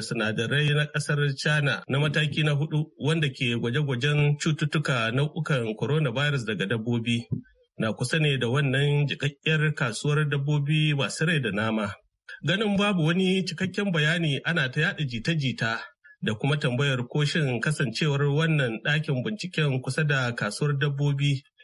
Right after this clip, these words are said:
ya taka rawa wajen faruwar wannan al'amarin.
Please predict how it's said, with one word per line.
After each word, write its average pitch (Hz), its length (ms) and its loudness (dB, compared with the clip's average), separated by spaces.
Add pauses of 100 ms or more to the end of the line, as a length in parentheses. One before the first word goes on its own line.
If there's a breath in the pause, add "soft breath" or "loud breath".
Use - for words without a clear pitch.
(120)
ya 131 240 0
taka 139 320 0
rawa 135 320 2
wajen 143 460 2
faruwar 127 340 0
wannan 147 400 2
al'amarin. 104 480 -2